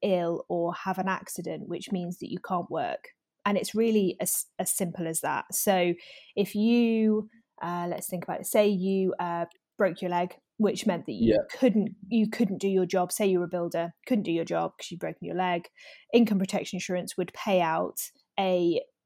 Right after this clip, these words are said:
Speaker 1: percentage of your income until you es-, essentially get better, um, i-, is how it works in simple terms.
Speaker 2: Oh, okay. That's interesting, because I, this was actually a question I was gonna ask later on, but I was under the impression,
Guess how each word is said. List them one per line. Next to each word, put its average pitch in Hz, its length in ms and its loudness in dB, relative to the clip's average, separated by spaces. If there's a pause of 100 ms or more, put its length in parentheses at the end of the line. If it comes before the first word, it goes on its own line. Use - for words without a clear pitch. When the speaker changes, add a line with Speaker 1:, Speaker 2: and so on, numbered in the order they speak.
(180)
Speaker 1:
percentage 202 580 2
of 180 100 0
your 180 220 2
income 185 420 -4
until 180 300 -2
you 202 320 -2 (340)
es-, - 220 -4
essentially 202 480 -2
get 180 180 0
better, - 440 -6 (360)
um, 180 360 -2 (100)
i-, 190 180 -4
is 196 140 -4
how 190 160 0
it 165 100 0
works 175 280 0
in 180 60 -4
simple 175 280 -10
terms. - 460 -12 (640)
Speaker 2:
Oh, 151 460 -4
okay. 98 360 -4
That's 156 200 2
interesting, 113 380 -2
because 98 320 -6
I, 135 340 6 (200)
this 147 160 4
was - 80 0
actually 123 300 6
a 113 60 2
question 117 280 0
I 104 40 -2
was - 60 -8
gonna 101 180 0
ask 98 160 0
later 107 360 0
on, 92 240 -2
but 98 220 0 (300)
I 131 120 8
was 151 160 4
under 151 160 2
the 127 100 4
impression, 110 680 -4